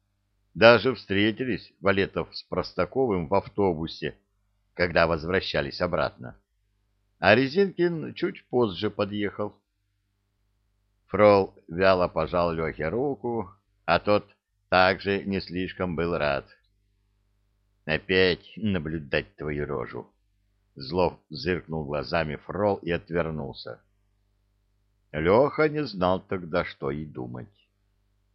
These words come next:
Но Валетов по дороге прямо-таки по бабьи попросил прощения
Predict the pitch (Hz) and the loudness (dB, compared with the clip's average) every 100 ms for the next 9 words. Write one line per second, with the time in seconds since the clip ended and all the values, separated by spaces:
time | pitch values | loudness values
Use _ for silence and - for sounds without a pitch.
0 | _ _ 95 131 160 185 185 170 139 - | _ _ -2 2 4 4 2 2 -2 0
1 | 120 110 123 131 123 117 - 151 196 185 | 2 4 6 4 2 -2 -2 -2 2 4
2 | 165 123 143 135 127 110 110 82 69 90 | 2 -2 -6 -4 -8 2 2 2 4 6
3 | 80 65 69 71 - 87 92 95 - 98 | 6 0 -10 -10 -8 -6 -2 -4 -2 -6
4 | - 87 85 - - 147 135 101 82 | -2 -2 -2 -8 -6 -6 -6 -6 -6